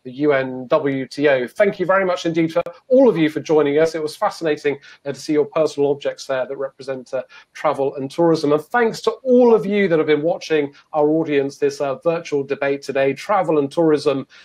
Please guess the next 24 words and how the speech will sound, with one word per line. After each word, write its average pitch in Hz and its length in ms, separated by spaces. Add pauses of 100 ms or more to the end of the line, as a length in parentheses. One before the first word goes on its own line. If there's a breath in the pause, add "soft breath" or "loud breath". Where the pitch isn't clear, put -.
(140 loud breath)
ready 151 600
for 147 140
takeoff. 143 480
Sorry 214 320
we 165 80
couldn't 165 180
get 160 160
around 147 320
to 170 140 (100)
all 226 240
of 151 120
your 147 100
questions, 151 560
but 160 180 (120)
very 185 200
much 151 340 (180 soft breath)
thank 170 180
you 147 80
for 147 60
sending 180 340
them 135 140
in, 135 100
and 135 120
hopefully, 139 480